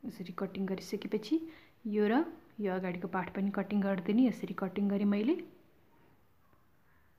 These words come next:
यसरी दुई दुई पत्र, चार पत्र भयो। यसरी अगाडिको पार्ट कटिङ गरिसकेपछि यसको पछाडिको पार्ट कटिङ गर्ने।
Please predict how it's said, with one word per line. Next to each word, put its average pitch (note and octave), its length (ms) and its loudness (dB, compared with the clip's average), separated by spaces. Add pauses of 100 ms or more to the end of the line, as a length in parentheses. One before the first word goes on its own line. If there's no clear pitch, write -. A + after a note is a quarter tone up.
(120)
यसरी F#3+ 360 -6 (800)
दुई F#3+ 160 -4
दुई F#3 140 -2
पत्र, F#3+ 300 -4
चार F#3 340 -2
पत्र F#3 240 -4
भयो। F#3 320 -2 (500)
यसरी - 280 2
अगाडिको G#3+ 420 4
पार्ट G#3+ 320 6
कटिङ A3 240 4
गरिसकेपछि A3 580 2
यसको B3 220 2
पछाडिको G#3 500 -2
पार्ट G#3 300 2
कटिङ G#3+ 260 4
गर्ने। A3 300 6